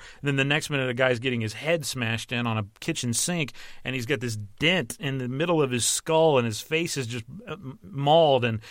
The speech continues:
it's just, it's disgusting, and there's blood pouring out everywhere. I mean, it's, it, it's kind of, it's kind of a sick thing. It's like, you remember that scene in Pan's Labyrinth? If you saw the movie,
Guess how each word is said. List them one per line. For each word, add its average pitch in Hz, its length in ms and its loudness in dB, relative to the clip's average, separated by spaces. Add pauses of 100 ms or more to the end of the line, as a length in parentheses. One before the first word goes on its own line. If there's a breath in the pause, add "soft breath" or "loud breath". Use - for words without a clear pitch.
(260 loud breath)
it's 147 200 -6
just, - 200 -8
it's - 200 -8
disgusting, 147 680 4
and 117 60 -2
there's 113 120 -2
blood 160 300 2
pouring 143 320 0
out 135 160 2
everywhere. 120 380 2
I 123 40 2
mean, 143 140 -4
it's, - 140 -10 (640 loud breath)
it, 233 560 -10
it's - 220 -4
kind 226 180 2
of, 226 100 -4
it's 190 140 -2
kind 233 160 4
of 214 60 0
a 190 60 4
sick - 280 0
thing. 190 160 4
It's 139 100 0
like, 202 140 2
you 226 60 2
remember 277 200 4
that 214 140 4
scene 196 220 -4
in 143 80 -6
Pan's 143 260 -4
Labyrinth? 127 300 4
If 113 100 -2
you 127 60 -2
saw 151 260 4
the 135 80 2
movie, 120 320 0